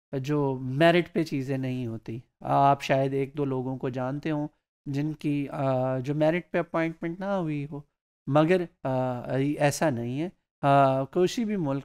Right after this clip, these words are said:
में, किसी भी माशरे में जो अगर हम उसका प्रो-, सेटअप देखें तो उसमें ज़्यादातर अपॉइंटमेंट्स मेरिट पे ही होती हैं। प्रीमैच्योर क्लोजर,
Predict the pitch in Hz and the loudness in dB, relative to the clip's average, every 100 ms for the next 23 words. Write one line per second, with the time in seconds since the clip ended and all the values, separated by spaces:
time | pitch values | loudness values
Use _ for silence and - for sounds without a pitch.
0 | 147 147 147 147 185 180 165 127 117 - | -4 -2 -4 -6 -4 -4 -4 -4 -6 -8
1 | - 127 127 113 _ _ _ 139 143 143 | -8 -6 -6 -8 _ _ _ 0 0 2
2 | 135 131 131 139 135 135 131 - 135 127 | 0 -2 -2 -2 -4 -4 -8 -6 -6 -6
3 | - 139 135 127 127 - 143 175 156 123 | -6 -2 0 0 -2 -4 -6 -6 -6 -8
4 | - 143 165 _ _ _ - 151 151 - | -6 -6 -6 _ _ _ -8 -4 -4 0
5 | 151 143 139 143 165 156 - 135 139 151 | 0 2 0 0 0 -2 -2 -4 -4 -4
6 | 175 - 160 127 123 - 131 131 135 117 | -4 -4 -2 -2 -4 -6 -6 -4 -6 -8
7 | - 113 131 131 _ - 262 240 214 190 | -10 -12 -10 -12 _ 2 4 4 0 0
8 | 180 - 147 131 127 | -2 -2 -4 -4 -8